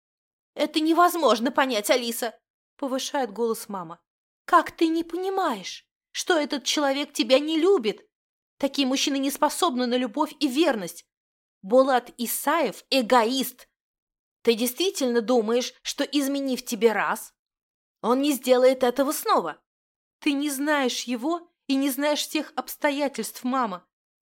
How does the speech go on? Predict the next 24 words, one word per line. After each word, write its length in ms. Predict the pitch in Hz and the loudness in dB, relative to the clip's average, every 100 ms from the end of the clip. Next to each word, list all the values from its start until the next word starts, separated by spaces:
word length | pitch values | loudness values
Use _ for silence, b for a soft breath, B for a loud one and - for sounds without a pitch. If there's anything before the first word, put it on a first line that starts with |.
| _ | _
Сейчас 460 | - 294 254 330 320 | -8 -6 -2 -2 -2
всё 140 | - | -4
не 140 | 285 302 | -4 -4
так, 320 | - 294 247 | -2 -2 -2
как 200 | 240 185 | -6 -2
было 220 | 226 240 | -2 0
раньше. 440 | 247 190 - - - _ _ _ _ | -2 -4 -8 -16 -20 _ _ _ _
Я 240 | 226 294 | 2 2
верю, 360 | 233 247 311 311 | 2 0 0 -2
что 240 | - 294 | -2 -4
Булат 360 | 240 262 269 269 | -2 0 0 0
меня 220 | 247 254 | -4 -2
любит. 380 | 226 190 180 - _ - | -4 -8 -10 -16 _ -4
Я 140 | 294 | -2
тоже 340 | 302 320 226 | 0 0 0
его 140 | 240 226 | -2 -2
люблю. 440 | 214 190 190 - _ _ | -2 -4 -4 -8 _ _
Мы 140 | 247 | -2
хотим 420 | - 294 285 302 247 | 0 -2 0 -2 0
быть 220 | 294 - | -2 -4
вместе, 400 | 269 240 240 233 | -2 -2 -2 -2
хотим 480 | 277 262 - 294 311 | -2 -2 -4 -4 -2
создать 460 | 302 262 233 262 | 0 2 2 0
семью». 520 | - 285 254 220 - | -2 -2 -2 -4 -6